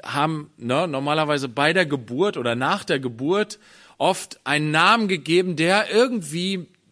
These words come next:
zusammenhing, vielleicht mit dem Vorgang der Geburt oder mit dem, was sie vorher erlebt haben. In dem, in der Situation, wo sie das Kind auf den Arm hatten, haben sie einen Namen gegeben, diesem Kind.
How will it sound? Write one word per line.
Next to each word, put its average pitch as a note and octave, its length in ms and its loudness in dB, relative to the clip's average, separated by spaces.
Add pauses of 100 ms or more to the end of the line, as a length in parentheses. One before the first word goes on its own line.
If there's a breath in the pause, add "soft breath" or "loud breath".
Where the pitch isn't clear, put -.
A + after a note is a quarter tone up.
(600)
zusammenhing, F#3 880 0
vielleicht E3 360 0
mit F3+ 180 -2
dem F3 160 0
Vorgang G3+ 360 0
der G3 120 0
Geburt F#3+ 480 0
oder D3 180 4
mit F3+ 220 -2
dem, F#3+ 180 0 (300 loud breath)
was F#3 160 2
sie A3 100 0
vorher A3 280 2
erlebt E3+ 220 0
haben. D3 180 0
In B3+ 300 -2
dem, A3+ 320 -2 (280)
in G#3+ 100 -4
der B3 120 2
Situation, G#3+ 440 2
wo G#3 100 4
sie G3 120 2
das F#3+ 240 4
Kind A#3 360 2 (260 loud breath)
auf F#3 200 2
den F3+ 160 0
Arm F#3+ 320 0
hatten, F#3+ 280 -2 (140 loud breath)
haben F#3+ 200 2
sie F3+ 140 2
einen E3 200 0
Namen D3+ 400 0
gegeben, G2+ 540 -6 (440)
diesem A2+ 280 -8
Kind. E2+ 420 -10